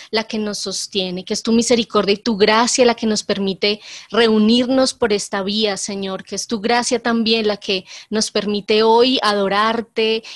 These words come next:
y darte gracias y decirte, Señor, tú hasta hoy nos has ayudado, todos los días has estado con nosotros. Hoy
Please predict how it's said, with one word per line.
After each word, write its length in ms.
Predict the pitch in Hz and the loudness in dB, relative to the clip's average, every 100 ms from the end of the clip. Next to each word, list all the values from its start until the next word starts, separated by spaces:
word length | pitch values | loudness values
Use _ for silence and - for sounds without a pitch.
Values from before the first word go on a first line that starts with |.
| - | -10
y 100 | 208 | -4
darte 340 | 208 202 214 | -4 -4 -6
gracias 840 | 196 214 226 233 - 233 226 220 - | -2 0 2 0 -2 -2 -2 -4 -6
y 100 | 233 | -4
decirte, 540 | 208 202 214 185 226 | -4 -4 -8 -6 -6
Señor, 320 | 220 226 220 220 | -4 -4 -4 -6
tú 200 | 226 226 | -4 -4
hasta 300 | 220 - 220 | -4 -2 0
hoy 180 | 226 | 0
nos 180 | 247 240 | -2 -6
has 160 | 214 - | -6 -8
ayudado, 500 | 202 208 196 180 180 | -10 -8 -8 -8 -8
todos 400 | - 233 247 247 | -2 0 0 0
los 220 | 262 226 | -4 -4
días 320 | 208 254 254 | -2 -2 -2
has 120 | 220 | -6
estado 460 | 208 202 208 196 196 | -8 -8 -4 -2 -4
con 180 | - 202 | -8 -10
nosotros. 680 | 190 - 175 165 - - - - - - | -10 -10 -12 -14 -16 -18 -18 -20 -20 -6
Hoy 100 | 214 | -4